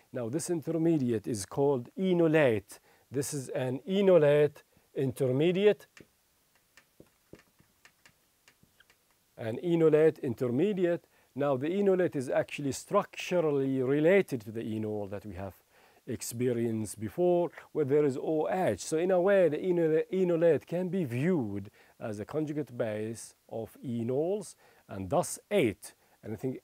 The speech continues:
with ate is negatively charged. Of course, it's enolate. It has a carbon-carbon double bond, therefore ene and ol, because this is the conjugate base of a, like an alcohol, therefore ol. It's also negatively charged, and thus A T E,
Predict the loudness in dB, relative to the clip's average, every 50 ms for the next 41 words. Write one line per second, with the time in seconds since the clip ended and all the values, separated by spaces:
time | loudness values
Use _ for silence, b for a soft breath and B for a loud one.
0 | _ _ -4 -4 -4 -4 -2 -2 0 0 0 0 -2 -4 -6 -4 -4 -2 -2 -2
1 | -2 -2 -4 -4 -8 -6 -6 -6 -6 -6 -2 0 2 2 2 0 -2 -6 -10 -6
2 | -4 -4 -4 -4 -6 -8 -10 -12 -12 -8 -4 -2 0 0 2 4 4 6 8 8
3 | 8 8 6 4 0 -4 b b b b b -20 -12 -8 -6 -6 -6 -4 -4 -2
4 | -2 -2 -2 -2 -4 -2 0 0 0 0 0 0 2 2 2 0 0 0 0 0
5 | 0 0 -2 -2 -2 -2 -2 -2 -2 -2 -4 -2 0 2 4 4 4 4 4 0
6 | -4 b b b b b b -2 0 2 2 0 0 2 4 6 6 8 8 6
7 | 4 2 0 0 0 0 0 -2 -2 -4 -4 -2 -2 -2 -2 -2 -2 -4 -4 -2
8 | -2 -4 -2 -4 -6 -6 -6 -6 -6 -4 -4 -4 -4 -2 -2 -2 -2 -2 0 -2
9 | -2 0 0 -2 0 2 0 0 0 0 -2 -4 -4 -4 -6 -6 -4 -2 2 2
10 | 4 4 4 4 2 b b b b b b b -4 -4 -2 -2 -2 -2 -2 0
11 | 2 2 2 4 2 0 0 -2 -2 0 2 2 2 2 0 0 2 2 4 4
12 | 2 2 0 -2 -2 -2 2 2 2 2 2 -2 -8 -16 b b b b b _
13 | 0 2 2 2 2 0 -2 -2 -2 -2 -2 -2 -2 -2 -2 -4